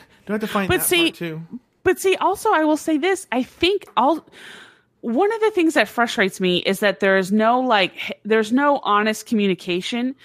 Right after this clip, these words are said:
Speaker 2: There's just, like, there's just heightened drama. So
Speaker 1: Mm-hmm.
Speaker 2: there's no, like, Maxie could have just simply been like, 'cause I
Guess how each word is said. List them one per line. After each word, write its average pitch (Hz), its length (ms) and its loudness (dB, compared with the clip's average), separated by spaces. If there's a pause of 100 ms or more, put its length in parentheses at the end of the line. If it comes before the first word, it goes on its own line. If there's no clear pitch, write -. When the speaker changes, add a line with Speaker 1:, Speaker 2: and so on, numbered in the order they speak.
(240)
Speaker 2:
There's 226 260 2
just, 247 320 0
like, 220 320 0 (220)
there's 220 220 2
just 254 200 -2
heightened 196 460 2
drama. 156 480 2 (320)
So - 200 -2 (200)
Speaker 1:
Mm-hmm. 214 100 -10
Speaker 2:
there's 240 220 0
no, 277 180 4
like, 240 300 0
Maxie 294 420 2
could 285 140 -2
have 226 80 -2
just 220 160 -4
simply 247 300 -2
been 214 200 0
like, 185 260 2
'cause 233 220 -2
I 240 160 0